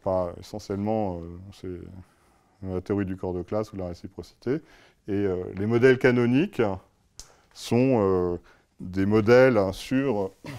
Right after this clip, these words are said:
le corps réflexe, euh, tels que quand on regarde l'action sur les points spéciaux induite par le modèle, eh ben, c'est la même que celle qu'on construit,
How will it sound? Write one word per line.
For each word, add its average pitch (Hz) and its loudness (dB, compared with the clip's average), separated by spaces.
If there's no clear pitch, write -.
le 107 -2
corps 110 0
réflexe, 127 -2
euh, 98 -2
tels 110 2
que 123 0
quand 127 2
on 139 4
regarde 143 6
l'action 123 0
sur - 0
les 139 4
points 127 0
spéciaux 123 0
induite 101 -6
par 92 -2
le 90 -4
modèle, 98 -6
eh 95 -12
ben, 101 -4
c'est 104 -2
la 98 0
même 123 0
que - -10
celle 113 -2
qu'on 101 -12
construit, 117 -6